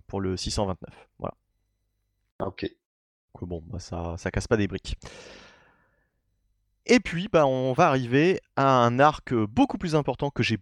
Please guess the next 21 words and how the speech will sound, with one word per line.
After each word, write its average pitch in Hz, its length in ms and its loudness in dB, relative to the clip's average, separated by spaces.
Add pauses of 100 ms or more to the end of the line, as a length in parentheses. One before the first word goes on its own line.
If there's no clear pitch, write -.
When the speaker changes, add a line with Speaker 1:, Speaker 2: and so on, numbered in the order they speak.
(120)
Speaker 1:
beaucoup 190 400 2
plus 135 320 -6
aimé, 131 280 0 (420)
l'arc 123 300 2
Shade. 95 500 0 (240)
Speaker 2:
Ah 90 160 8
ça, - 360 6 (720)
arc 170 400 2
qui 123 380 -6
est, 147 160 2
euh, 87 320 0
très 202 200 4
remarqué, 160 580 0
hein, 139 260 0
qui 107 200 -4
a - 20 4
été - 220 -4
très - 160 4
remarqué 135 360 4
à 117 60 4
l'époque, 131 420 -4